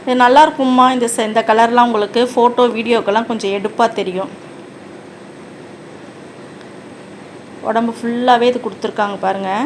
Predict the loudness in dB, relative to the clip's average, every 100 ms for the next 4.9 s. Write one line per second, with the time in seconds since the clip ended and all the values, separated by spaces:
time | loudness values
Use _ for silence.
0 | -6 -8 -8 -2 0 0 0 0 2 2
1 | 2 -2 -6 -6 -6 -6 -2 -4 -4 -10
2 | -12 -18 -20 -20 -20 -20 -20 -20 -20 -20
3 | -20 -20 -20 -20 -20 -20 -20 -20 -20 -20
4 | -20 -20 -20 -20 -20 -20 -16 -6 -4